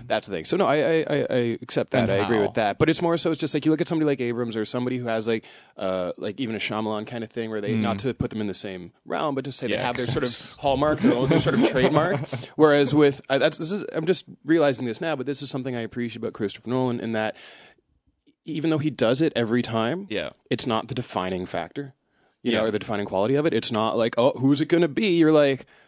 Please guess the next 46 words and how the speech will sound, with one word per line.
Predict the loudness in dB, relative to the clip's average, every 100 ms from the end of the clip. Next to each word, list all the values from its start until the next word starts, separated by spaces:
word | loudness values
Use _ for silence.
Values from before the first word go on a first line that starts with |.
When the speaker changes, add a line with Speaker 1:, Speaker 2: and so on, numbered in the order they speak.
| _ 0
Speaker 1:
"Whoa, | 4
this | 4
is | 0
cool," | -4 0 2
and | 2
I'm | 0
engaged. | 0 0 -2 -2
And | 2
then, |
"Oh, | 4 4
right, | 4 0 2
that's | 2 2 0
gonna | -2
happen." | -2 -6 -8 -8 -6
Speaker 2:
Mm-hmm. | -6 -6 -8 -8
Speaker 1:
You | -6
know, | -2
and | -2
it's, | -2
it's | 0 2
good | 6 6
when | 8
you, | 6
when | 4 -2
you | 0
don't | 0 0 -2
think | -6
about | -2
it, | 0
when | 0
you |
don't | 0 2
go | 2
in | 2 2
waiting | -2 -2 -10
for | -8 -8
it, | -8 -14 -20 _
but | 2 2
you | 0 0 0 -2 _ _
kinda | -6 -4
know | -2 -4
it's | -6
there | -8 -4 -4
and | -6
you're | -8
still | -8 -4 -4 -4